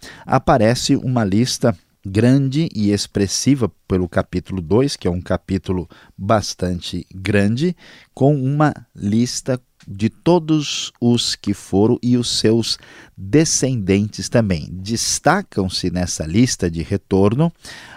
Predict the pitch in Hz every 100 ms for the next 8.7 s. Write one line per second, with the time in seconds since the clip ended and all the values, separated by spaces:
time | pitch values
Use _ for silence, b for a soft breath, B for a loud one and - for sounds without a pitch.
0 | - 95 98 - 113 95 87 101 123 156
1 | B B B B - 101 92 85 - 98
2 | - 95 101 95 87 98 92 - 98 87
3 | 104 107 90 90 - - - - 87 -
4 | 95 85 92 104 117 147 131 104 98 92
5 | 85 123 82 98 92 85 117 120 - 107
6 | 104 - - - 85 - 101 117 117 104
7 | 92 90 - 92 85 - 87 80 78 90
8 | 104 110 113 113 113 120